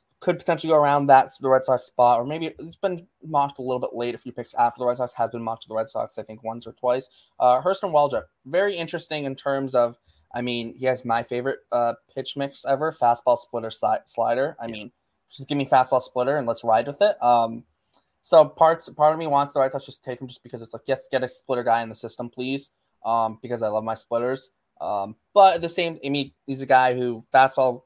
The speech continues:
Speaker 1: sixty-five grade, splitter sixty-five grade, slider fifty-five grade. Big problem, control, forty-five grade on the
Speaker 2: Mm-hmm.
Speaker 1: control. It's not great. Um,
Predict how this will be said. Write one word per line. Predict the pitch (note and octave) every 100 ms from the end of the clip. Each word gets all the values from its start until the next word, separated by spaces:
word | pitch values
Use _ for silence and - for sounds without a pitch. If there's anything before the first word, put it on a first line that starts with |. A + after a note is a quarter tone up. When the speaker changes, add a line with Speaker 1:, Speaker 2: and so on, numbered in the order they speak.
| _
Speaker 1:
sixty-five | - B2 B2 A#2+ A2+
grade, | A#2 - - A2
splitter | - B2+
sixty-five | B2 B2+ A#2 A2 G#2+
grade, | G#2+ -
slider | - B2 C3 A#2+
fifty-five | B2 C3+ A2 G#2+
grade. | G#2 G2 _ _ _ _ _ _ _
Big | C3+
problem, | C3+ C#3+ C3+ - _ _ _ _ _ _ _ -
control, | C3+ C3+ A2+ - _ _
forty-five | C#3 C3+ C#3 B2
grade | B2+ B2
on | A#2
the |
Speaker 2:
Mm-hmm. | F2+
Speaker 1:
control. | G#2 A#2 A2+ -
It's | -
not | C3+ B2+
great. | B2 A#2 A#2 _ - - -
Um, | A2 A2+ A2 G#2+